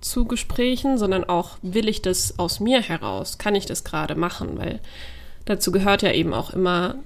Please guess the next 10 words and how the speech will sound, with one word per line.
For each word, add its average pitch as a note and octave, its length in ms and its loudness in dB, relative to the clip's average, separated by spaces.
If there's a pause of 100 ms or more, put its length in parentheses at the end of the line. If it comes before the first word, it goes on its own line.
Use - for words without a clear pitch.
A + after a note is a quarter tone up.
(100)
ein G3+ 80 -8
Stück - 240 -4
Selbstüberwindung F#3 920 0
und F3+ 100 -2
Selbstoffenbarung. F3+ 880 -2
Das - 160 -6
ist - 260 -4
anstrengend, - 580 0
finde F3 260 2
ich. - 180 -4